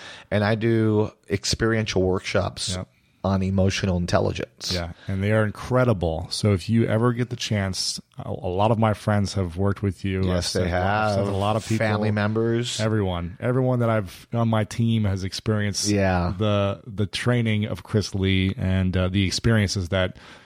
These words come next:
Speaker 2: you put people through. They're incredible. They're healing. They're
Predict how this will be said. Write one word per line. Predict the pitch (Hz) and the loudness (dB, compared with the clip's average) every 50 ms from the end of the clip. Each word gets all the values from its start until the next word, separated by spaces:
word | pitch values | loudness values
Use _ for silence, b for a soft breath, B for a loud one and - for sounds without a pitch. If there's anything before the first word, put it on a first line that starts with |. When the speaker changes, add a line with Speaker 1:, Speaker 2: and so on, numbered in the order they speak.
| B B | B B
Speaker 2:
you | - 107 | -4 -2
put | 87 - 110 90 | 0 0 0 0
people | - 101 90 95 90 | 0 0 -2 -2 -4
through. | - - 104 101 98 92 | -2 0 0 2 2 2
They're | 98 98 101 | 2 0 0
incredible. | - 98 92 - - - 123 120 110 110 95 98 101 98 98 98 | 0 -2 -4 -6 -4 0 2 2 2 2 2 2 0 0 0 0
They're | 92 92 90 | 0 -2 -4
healing. | 87 - - 113 110 107 104 101 98 98 95 92 92 90 | -4 -4 -2 0 2 2 4 4 4 2 2 0 0 0
They're | 90 90 85 82 82 | 0 -2 -2 -2 -4